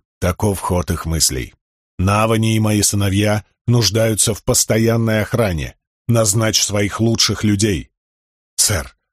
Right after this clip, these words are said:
у меня их всего около двух дюжин. Этого недостаточно для полной ежедневной охраны вас четверых. Мне придется в кратчайшие сроки обучить больше людей, но если просто дать мостовику копье, он от этого не станет солдатом,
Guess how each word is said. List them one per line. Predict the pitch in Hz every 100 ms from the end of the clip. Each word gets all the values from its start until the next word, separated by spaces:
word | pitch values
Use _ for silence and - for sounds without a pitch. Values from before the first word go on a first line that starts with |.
| _
у | 117
меня | 110 107
их | 101
всего | - 98 98
около | 113 147 135
двух | 120 120 113
дюжин. | 120 139 82 65 _ _
Этого | 101 107
недостаточно | 110 113 113 - 175 - - 95
для | 90 95
полной | - 123 131 127 127
ежедневной | 120 113 104 101 87 90 78
охраны | - 104 113 131
вас | 117
четверых. | 110 123 - 143 101 - _ _ _ _ -
Мне | 117 110
придется | 113 104 127 -
в | 131
кратчайшие | - 117 - 117 104 113
сроки | - 117 120 123
обучить | 117 123 - 120
больше | 107 127 -
людей, | 113 113 139 151 - _ _ -
но | 113
если | 117 113 123
просто | 123 - 147 - 120
дать | 104 120 -
мостовику | 120 - 123 123 - 131
копье, | 110 - 123 175 131 _ -
он | 117 110
от | 113
этого | 104 113
не | 120
станет | - 180 117 87
солдатом, | 110 107 113 98 71 64